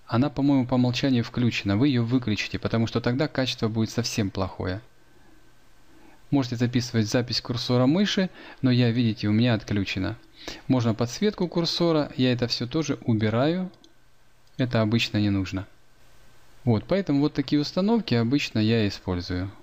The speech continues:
Хорошие, пятнадцать, здесь все выключено. Регулировку запи-, звука вы сделаете сами, стерео. Запись щелчком мыши я обычно не делаю, тоже не нужно. Клавиши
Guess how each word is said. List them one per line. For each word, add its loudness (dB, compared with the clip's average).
Хорошие, 0
пятнадцать, 0
здесь 0
все -2
выключено. 0
Регулировку 2
запи-, -2
звука 0
вы 2
сделаете 2
сами, 0
стерео. 0
Запись 0
щелчком 0
мыши 2
я 2
обычно 0
не 6
делаю, 0
тоже 0
не 4
нужно. 2
Клавиши 0